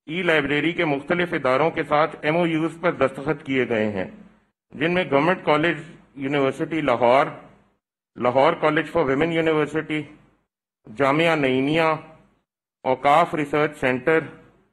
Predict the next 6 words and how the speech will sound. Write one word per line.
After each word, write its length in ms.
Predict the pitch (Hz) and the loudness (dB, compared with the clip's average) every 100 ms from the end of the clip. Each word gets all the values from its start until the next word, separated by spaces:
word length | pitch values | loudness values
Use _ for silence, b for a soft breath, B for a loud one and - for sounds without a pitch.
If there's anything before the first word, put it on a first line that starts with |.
| _ _ | _ _
और 120 | - 135 | -4 -2
सोशल 360 | 151 151 185 | -2 -2 -2
वेलफेयर 400 | 160 151 143 165 | 0 0 0 0
डिपार्टमेंट 540 | 143 143 127 127 147 143 | 0 0 0 0 -4 -2
शामिल 400 | 135 110 110 98 | -2 0 -2 -4
हैं। 160 | 90 | -6